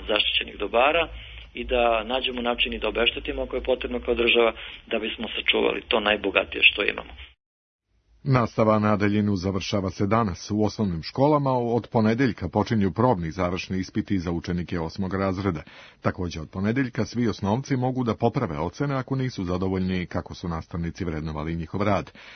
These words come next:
Speaker 2: U Ministarstvu prosvete podsećaju da raspored aktivnosti u školama treba prilagoditi epidemiji koronavirusa uz doslednu primenu zaštitnih mera.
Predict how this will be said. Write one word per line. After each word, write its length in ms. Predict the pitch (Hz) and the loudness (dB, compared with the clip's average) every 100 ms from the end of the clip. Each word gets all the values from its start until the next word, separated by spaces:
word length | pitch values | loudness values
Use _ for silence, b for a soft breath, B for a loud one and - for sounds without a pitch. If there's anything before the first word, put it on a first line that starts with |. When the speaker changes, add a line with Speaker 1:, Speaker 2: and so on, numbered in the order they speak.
| B B | B B
Speaker 2:
U 100 | 139 | 2
Ministarstvu 600 | 123 110 - 117 - 101 | 4 2 2 2 2 -4
prosvete 480 | 117 143 - 127 123 | 0 0 0 -2 0
podsećaju 540 | 135 139 135 135 120 | 0 0 0 2 2
da 160 | 101 98 | 2 2
raspored 420 | 107 - 101 85 | 2 0 -4 -2
aktivnosti 540 | 82 110 104 101 - | -4 -2 0 -2 -2
u 60 | 80 | -6
školama 440 | - 110 110 101 | -2 2 2 2
treba 300 | 92 98 101 | 0 -2 -2
prilagoditi 640 | 90 101 98 110 120 117 78 | 0 0 2 2 0 -2 -4
epidemiji 480 | 80 80 87 87 | -6 -4 -4 -4
koronavirusa 800 | 76 - 82 80 80 117 131 - | -4 -6 -6 -6 -4 -4 -2 0
uz 200 | 139 135 | 0 2
doslednu 460 | 107 107 - 104 98 | 2 0 0 -2 -2
primenu 380 | 87 87 87 85 | -4 -4 -4 -4
zaštitnih 640 | 80 73 - 85 90 87 | -6 -8 -8 -8 -8 -4
mera. 340 | 113 87 - | -4 -4 -6